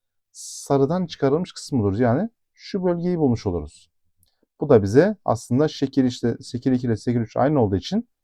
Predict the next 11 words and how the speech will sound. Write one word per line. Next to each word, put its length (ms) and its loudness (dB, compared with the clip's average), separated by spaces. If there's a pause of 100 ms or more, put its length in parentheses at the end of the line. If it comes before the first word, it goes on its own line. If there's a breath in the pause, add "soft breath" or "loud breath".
(520)
bunun 240 0
alanını 360 2
vermiş 360 0
olur. 220 -14 (280)
Yani 240 2
cevabımız 480 6
ne? 220 0 (600)
Adana'dır 760 0 (280)
deriz. 600 0 (1300 soft breath)
Dokuzuncu 400 2
sorumuz. 480 0